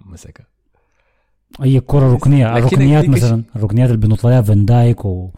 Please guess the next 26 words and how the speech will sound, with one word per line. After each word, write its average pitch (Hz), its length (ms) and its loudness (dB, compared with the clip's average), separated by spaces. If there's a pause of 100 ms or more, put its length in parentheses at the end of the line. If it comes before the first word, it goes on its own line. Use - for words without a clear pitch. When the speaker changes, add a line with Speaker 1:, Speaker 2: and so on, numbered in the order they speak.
(340)
Speaker 2:
وبمكانه 101 1000 -2 (160)
يا 107 60 -12
جماعة 104 340 -8 (180)
كانوا 98 180 -4 (100)
يا 110 80 -4
جماعة 98 300 -6
ده. 101 140 -10 (260)
Speaker 1:
لا، 95 320 -10
لا، 87 140 -12
لا، 78 160 -16
لا، 92 200 -20 (220)
ما، 92 240 -12
ما 87 120 -14
عندي 76 240 -14
مشكلة 73 340 -20
مع 73 140 -20
دي. - 180 -20 (880)
المباراة 175 500 -8
دي 269 140 -8
إحنا 226 160 -10
الموسم 156 360 -8
اللي 123 120 -10
فات 151 180 -10
خشينا 135 400 -10
فيها 135 220 -12
بدون 104 680 -12